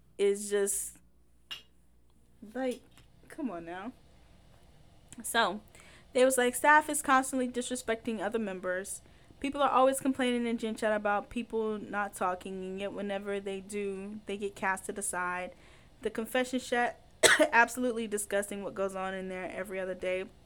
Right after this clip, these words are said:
The amount of people I know that have felt bullied in the server is outrageous. Why is the server promoted as a non-toxic environment if it can't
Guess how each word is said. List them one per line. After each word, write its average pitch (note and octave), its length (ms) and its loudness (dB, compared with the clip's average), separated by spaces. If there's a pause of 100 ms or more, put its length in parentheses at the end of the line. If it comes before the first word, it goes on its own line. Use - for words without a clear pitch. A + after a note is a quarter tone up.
(880)
The A#3 100 2
amount C4 240 8
of C4+ 60 0
people C4+ 240 0
I A#3 160 4
know G#3+ 240 2
that G#3+ 60 4
have G#3 200 2
felt G#3+ 320 2
bullied G#3 280 -2
in G#3 120 -4
the G3+ 80 -6
server G3 300 -4
is F3+ 180 -6
outrageous. F3+ 680 -6 (320)
Why A#3+ 180 8
is C#4+ 100 2
the C#4+ 60 -6
server B3+ 320 4
promoted A3 580 2
as G#3 220 -2
a G#3+ 40 -4
non-toxic G#3 680 -2
environment F#3+ 580 -4
if - 160 -6
it A3 120 -8
can't A3 360 -2